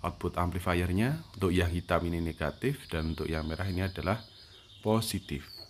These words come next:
Untuk yang positif kita hubungkan di kaki resistor yang dua puluh watt ini ya. Ini. Untuk yang negatif kita hubungkan langsung ke, eh, polaritas negatif Twitter ya.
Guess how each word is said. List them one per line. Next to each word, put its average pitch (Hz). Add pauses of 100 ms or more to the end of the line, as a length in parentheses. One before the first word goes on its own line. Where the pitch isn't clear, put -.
(580)
Untuk 113
yang 131
positif 131
kita 120
hubungkan 104
di 139 (560)
kaki 135
resistor 117
yang 85
dua 90
puluh 95
watt 92
ini 82
ya. - (1000)
Ini. 101 (600)
Untuk 117
yang 110
negatif 107
kita 110 (100)
hubungkan 101
langsung 95
ke, 170 (920)
eh, 95
polaritas 98
negatif 101
Twitter -
ya. -